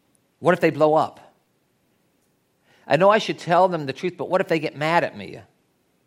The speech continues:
This is something they need to know,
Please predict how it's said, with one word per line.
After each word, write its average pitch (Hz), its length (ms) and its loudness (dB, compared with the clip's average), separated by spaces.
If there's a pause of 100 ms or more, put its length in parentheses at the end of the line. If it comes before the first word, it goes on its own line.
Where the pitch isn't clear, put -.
(800)
This 196 200 -2
is 208 80 -10
something 190 340 -2
they 165 140 2
need 196 440 -6
to 156 140 -10
know, 135 720 0